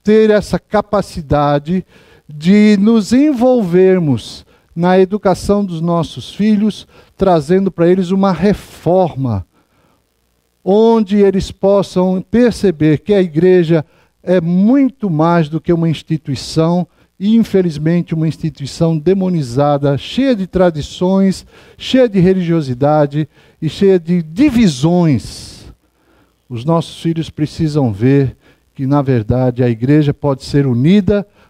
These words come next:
unida num alvo comum de poder educar hoje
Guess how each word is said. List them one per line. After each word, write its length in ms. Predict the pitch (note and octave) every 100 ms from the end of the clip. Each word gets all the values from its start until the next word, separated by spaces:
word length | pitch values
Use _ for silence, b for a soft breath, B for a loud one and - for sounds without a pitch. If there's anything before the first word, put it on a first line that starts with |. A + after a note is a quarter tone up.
| b
unida 500 | C#3+ D3 E3 G3 F3+
num 300 | F3 F3 E3+
alvo 640 | D#3+ E3+ F#3+ F#3+ E3+ G3 F#3
comum 720 | F#3+ E3+ E3 F3+ G#3 A3 G#3+ _ _ _ _
de 240 | C3+ D3+
poder 520 | F#3 - E3 C#3 E3 E3+
educar 640 | D#3 C#3+ - C3+ C#3 C3+
hoje 520 | B2 B2+ B2 A#2 A2